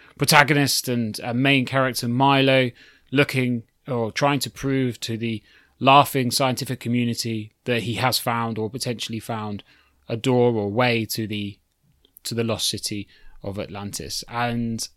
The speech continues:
I remember the film really capturing my fascination as a, as a young child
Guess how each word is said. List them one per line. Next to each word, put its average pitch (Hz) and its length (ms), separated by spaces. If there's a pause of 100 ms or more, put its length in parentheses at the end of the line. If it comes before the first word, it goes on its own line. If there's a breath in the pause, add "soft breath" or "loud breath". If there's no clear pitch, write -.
(140)
I 123 60
remember 151 480
the 135 140
film 113 420
really 135 400
capturing - 540
my 120 100
fascination 120 720
as 110 140
a, 110 120
as 110 160
a 110 60
young 127 260
child 107 480